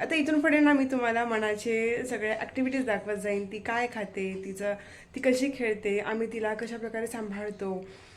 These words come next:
अ, जे सगळं काही, जे काही, अ, असेल तिचं. तर, अ, चला आता मी निघते, कारण की मला लेट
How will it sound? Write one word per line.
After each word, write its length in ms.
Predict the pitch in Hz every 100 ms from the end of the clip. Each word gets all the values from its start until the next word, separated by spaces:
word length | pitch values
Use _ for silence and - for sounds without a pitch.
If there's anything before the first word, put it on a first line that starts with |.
| -
अ, 60 | - 202 202 202 196 - - - 233
जे 220 | 311 - 294 294
सगळं 260 | 277 277
काही, 340 | 269 220 208 208
जे 180 | 208
काही, 280 | 220 214 220
अ, 120 | - 208 -
असेल 400 | 214 - 202 190
तिचं. 260 | 190 190 180 - - - -
तर, 140 | 226 226
अ, 180 | 226 233 - - - - - - - - - -
चला 200 | 240 233
आता 240 | 240 247 226
मी 80 |
निघते, 320 | 220 214 233 226
कारण 200 | 208 202
की 80 |
मला 200 | 214 202
लेट 240 | 208 214